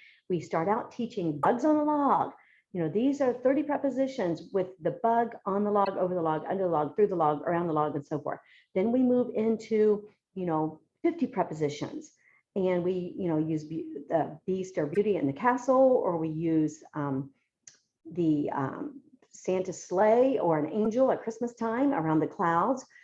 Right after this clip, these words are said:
or we use, um, a plane or a bird around clouds,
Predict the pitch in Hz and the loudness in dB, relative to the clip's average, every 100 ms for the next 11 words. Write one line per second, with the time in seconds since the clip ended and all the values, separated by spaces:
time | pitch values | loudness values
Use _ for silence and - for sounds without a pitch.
0 | - _ 196 196 190 202 185 175 185 175 | -20 _ 2 4 4 2 0 0 4 4
1 | 180 175 175 - - 156 143 147 160 _ | 4 2 -4 -14 -6 -2 -2 -4 -8 _
2 | - - - 185 170 196 254 277 - - | -16 -12 -4 0 2 2 2 0 -4 -4
3 | 180 - 156 175 170 208 262 302 - _ | 0 0 4 4 6 6 4 -2 -10 _
4 | _ _ _ 196 202 208 214 220 214 226 | _ _ _ -2 -2 -2 -4 -2 0 0
5 | 269 | -2